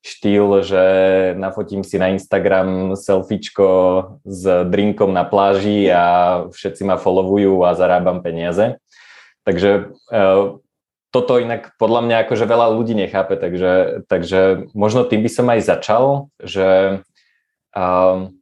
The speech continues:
že čo robíš a, a vlastne, e,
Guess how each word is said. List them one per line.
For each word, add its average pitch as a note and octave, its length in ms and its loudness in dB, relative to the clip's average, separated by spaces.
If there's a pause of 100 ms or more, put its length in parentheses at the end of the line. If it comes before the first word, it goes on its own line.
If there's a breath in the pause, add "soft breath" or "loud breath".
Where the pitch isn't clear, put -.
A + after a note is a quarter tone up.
(800)
že F#2+ 160 -6
čo B2 160 0
robíš B2 720 -4
a, G2+ 160 0 (640)
a G2 160 -12
vlastne, G2+ 560 -2 (320)
e, - 160 -8